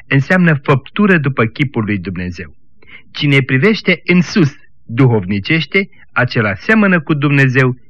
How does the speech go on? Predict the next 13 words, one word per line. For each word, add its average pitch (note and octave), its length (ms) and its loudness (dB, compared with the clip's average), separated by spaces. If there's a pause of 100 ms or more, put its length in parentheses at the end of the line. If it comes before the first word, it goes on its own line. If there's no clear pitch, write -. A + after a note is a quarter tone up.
(180)
face A#2 280 -2
lucrările C3+ 680 2
lui A#2+ 160 2
Dumnezeu, B2 500 2 (300)
pentru A2+ 320 -2
că B2 260 -2
are A2 280 -4
natura A2+ 500 -2
lui F#2 180 -4
Dumnezeu. E3 480 0 (880)
Domnul A#3 400 4
Iisus F#3+ 360 0
era D#3+ 240 2